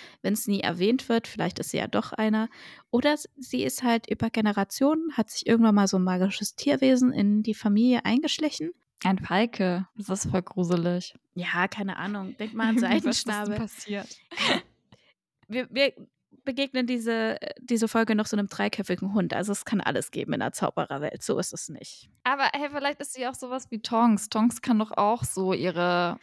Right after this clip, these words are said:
Speaker 2: Haarfarbe und Augenfarbe und so einfach ändern. Vielleicht ist sie auch sowas.
Speaker 1: So eine Art Metamorphagus. Ja, es könnte schon sein.
Speaker 2: Ja, das fände ich immer noch weniger verstörend, als dass sich ein Falke in ihre Familie eingeschlichen hat.
Speaker 1: <laughs>
Speaker 2: Ich wär schon eher dafür.
Speaker 1: Schon,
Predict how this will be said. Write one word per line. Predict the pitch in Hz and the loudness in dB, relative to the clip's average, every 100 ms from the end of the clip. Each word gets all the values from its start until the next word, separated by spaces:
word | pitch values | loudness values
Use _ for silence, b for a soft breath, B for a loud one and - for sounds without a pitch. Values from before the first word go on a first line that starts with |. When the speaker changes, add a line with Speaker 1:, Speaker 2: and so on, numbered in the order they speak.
| 208 | -6
Speaker 2:
Haarfarbe | 202 208 208 190 185 185 | -2 0 2 2 4 2
und | |
Augenfarbe | - 175 196 214 170 156 | 4 2 2 -2 -2 -2
und | 156 | -2
so | |
einfach | 156 - - | -2 -4 -4
ändern. | 151 165 160 156 156 | 0 2 2 0 0
Vielleicht | 185 196 196 | -2 0 -2
ist | - | 0
sie | 220 208 | 2 2
auch | |
sowas. | - 262 196 175 180 - - | 2 0 2 2 -2 -6 -10
Speaker 1:
So | 214 220 | -6 -2
eine | 214 214 | 0 2
Art | 208 226 | 2 0
Metamorphagus. | 226 226 220 214 220 - 240 233 208 214 - - | -2 -2 0 0 -2 -4 -4 -4 -6 -8 -8 -8
Ja, | 202 208 220 | -2 2 2
es | 214 | 2
könnte | - 214 | -2 -6
schon | 220 208 | -8 -10
sein. | - - - - 254 | -10 -12 -14 -14 -6
Speaker 2:
Ja, | 220 240 | 0 2
das | 247 240 | 0 -2
fände | 233 233 233 | 0 2 2
ich | 233 - | 0 -2
immer | 220 254 | 2 4
noch | 240 220 | 4 2
weniger | 226 240 233 226 | 2 2 2 -2
verstörend, | 220 - - 208 226 226 | -4 -8 -2 2 4 2
als | 214 | 0
dass | 208 - | -6 -6
sich | 214 | -4
ein | 196 | -2
Falke | 208 190 214 | 2 2 4
in | 180 | 2
ihre | 175 170 | 4 2
Familie | - 208 196 214 175 | 4 4 4 2 -2
eingeschlichen | 185 214 - 196 247 - 240 277 | -6 -6 -6 -2 -2 0 2 2
hat. | 240 | 2
Speaker 1:
<laughs> | 254 - - 302 | -2 -6 2 2
Speaker 2:
Ich | - 311 | 2 0
wär | 269 311 | 0 2
schon | - 262 262 | 2 2 0
eher | 254 233 | 2 4
dafür. | 214 220 226 - 202 190 190 381 B B B B 262 | 4 2 0 -2 -8 -6 -8 -8 B B B B -4
Speaker 1:
Schon, | - 302 | 0 0